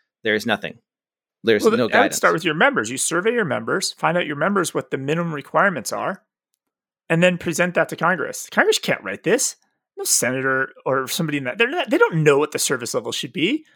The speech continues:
Speaker 2: You know, I mean, yes, don't get me wrong, there's, what, we have, like, those six or seven C P As that are, you know, representatives,
Speaker 1: Or, yeah.
Speaker 2: either in the Senate or the
Speaker 1: Right,
Speaker 2: House
Speaker 1: yeah, but
Speaker 2: right
Speaker 1: these are
Speaker 2: now,
Speaker 1: lo-
Speaker 2: but that's it. There's, like, seven people that could champion this, possibly.
Speaker 1: Right, yeah. It's like everybody in Congress is a lawyer. Do we expect them to be able to understand what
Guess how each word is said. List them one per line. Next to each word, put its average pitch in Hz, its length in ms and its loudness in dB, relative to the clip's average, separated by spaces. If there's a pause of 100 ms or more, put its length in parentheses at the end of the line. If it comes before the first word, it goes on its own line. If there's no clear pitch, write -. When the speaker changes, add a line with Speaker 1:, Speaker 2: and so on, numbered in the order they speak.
(340)
Speaker 2:
You 202 80 4
know, 202 60 6
I - 20 4
mean, 240 240 6
yes, 202 180 4
don't 202 140 2
get 202 80 2
me 185 80 4
wrong, 160 80 2
there's, 147 180 -4 (200)
what, 139 180 -2
we 156 60 0
have, 127 140 0
like, 123 160 -4
those - 200 -2
six - 280 -2
or 131 60 -4
seven 143 640 0 (340)
C - 220 0
P 123 200 0
As 131 180 0
that 135 100 -2
are, 131 280 -2
you 123 120 -8
know, 123 200 -6 (580)
representatives, 127 800 -2 (120)
Speaker 1:
Or, 139 140 4
yeah. 127 300 4
Speaker 2:
either 180 220 -2
in 120 80 -8
the 117 100 -8
Senate 123 400 -4
or 120 120 -2
the 117 80 0
Speaker 1:
Right, 381 100 8
Speaker 2:
House - 140 2
Speaker 1:
yeah, 175 60 4
but 170 80 0
Speaker 2:
right 185 40 4
Speaker 1:
these 185 100 4
are 175 60 8
Speaker 2:
now, 151 60 6
Speaker 1:
lo- 160 100 6
Speaker 2:
but - 140 -4
that's 185 200 2
it. 196 200 4
There's, 180 160 2
like, 208 140 4
seven 214 360 2
people 180 300 2
that 131 320 -2
could 185 160 -2 (100)
champion - 480 0
this, - 160 -10
possibly. - 480 -6
Speaker 1:
Right, 139 220 6
yeah. 117 180 4 (240)
It's 131 100 -4
like 135 140 4
everybody 180 360 6
in 139 80 4
Congress 135 360 2
is 117 80 -4
a 104 80 -2
lawyer. 98 400 4
Do 90 80 -4
we 101 80 0
expect - 360 -2
them 107 160 0
to 110 60 -4
be 104 120 0
able 98 120 -2
to 98 60 -2
understand 98 520 -4
what 95 260 -4